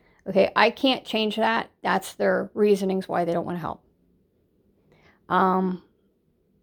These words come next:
everybody's entitled to their opinion, and that's what the great U S A and the world in general, but I'm saying this is because I want people to understand I'm not staying in this house,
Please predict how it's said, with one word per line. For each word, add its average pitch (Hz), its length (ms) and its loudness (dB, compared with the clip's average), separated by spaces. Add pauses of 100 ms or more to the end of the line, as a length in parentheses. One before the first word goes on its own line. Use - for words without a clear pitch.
everybody's 226 400 6
entitled 214 340 0
to - 40 -8
their 202 100 0
opinion, 208 420 0
and 185 120 -2
that's 175 260 -6
what - 200 -8
the 202 60 -10
great 185 220 0
U 202 140 4
S 196 180 0
A 196 60 2
and 190 120 2
the 185 60 0
world 185 200 2
in 175 100 0
general, 190 500 0
but 170 200 -2
I'm 196 140 0
saying 196 400 2
this 165 280 -4
is 185 180 -8
because 185 300 -6
I 185 40 2
want 202 200 -2
people 220 240 -6
to 214 40 2
understand 190 540 -2
I'm 185 60 0
not 202 220 2
staying 220 260 -2
in 196 100 2
this 185 160 -6
house, 185 540 -4